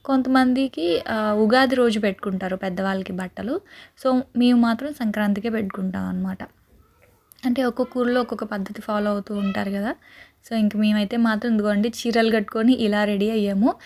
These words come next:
నా చీర ఏంటంటే అమ్మవారి కోసం పెట్టాను, అమ్మవారికి పెట్టిన చీర అది. So అందుకే అలా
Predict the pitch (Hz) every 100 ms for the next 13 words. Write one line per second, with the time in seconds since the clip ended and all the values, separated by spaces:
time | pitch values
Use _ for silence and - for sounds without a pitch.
0 | - - - 240 233 247 233 233 226 233
1 | 226 285 233 220 233 254 247 233 214 233
2 | 220 208 214 202 214 320 - 214 233 240
3 | 226 208 208 202 - 208 202 208 202 220
4 | 339 508 - - - - - 220 208 202
5 | 247 - 196 196